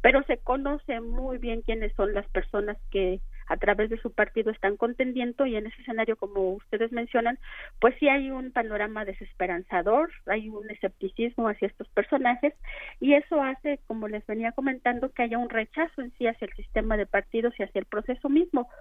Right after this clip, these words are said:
porque también ha sido muy difícil, por ejemplo, para el Instituto de Elecciones y Participación Ciudadana, llevar a organizar la contienda. El gobierno les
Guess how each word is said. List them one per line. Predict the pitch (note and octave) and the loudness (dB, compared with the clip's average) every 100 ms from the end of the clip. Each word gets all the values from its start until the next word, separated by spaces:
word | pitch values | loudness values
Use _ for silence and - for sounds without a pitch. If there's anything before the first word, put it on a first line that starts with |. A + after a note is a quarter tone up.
| - - - - | -14 -14 -6 -2
porque | A3+ G#3+ | 0 2
también | - A#3 A#3+ B3+ | 4 4 4 0
ha | B3+ | 0
sido | B3+ A#3+ | -2 -2
muy | A#3+ | -4
difícil, | A#3+ A#3 B3 A#3 B3 - | -6 -6 -8 -4 -4 -2
por | G#3+ | -4
ejemplo, | A3 A3 A#3+ | -4 -4 -2
para | A3+ G3 | 0 0
el | G3 | 0
Instituto | G3+ G#3 - G#3+ | -6 -10 -4 -2
de | G#3 | -2
Elecciones | F#3 - G#3 G#3+ - | -4 -6 -8 -8 -6
y | |
Participación | G3 - - - - G#3+ | -6 -6 -8 -4 -2 -4
Ciudadana, | - A3+ A3 G#3+ A#3 - - - - - | 0 2 4 4 2 -2 -12 -14 -16 -4
llevar | F#3 A3 A#3+ C#4+ | 4 6 8 6
a | C4+ F#3 | 2 0
organizar | A3+ G#3 G#3 - B3+ | -4 -8 -10 -10 -8
la | B3+ | -6
contienda. | - B3 - B3 A#3+ C4+ A#3+ | -6 -8 -6 -8 -4 -4 -4
El | G3 | -4
gobierno | F#3 G#3+ G#3 A3+ | -6 -2 -2 -2
les | G#3+ F3 | -4 -4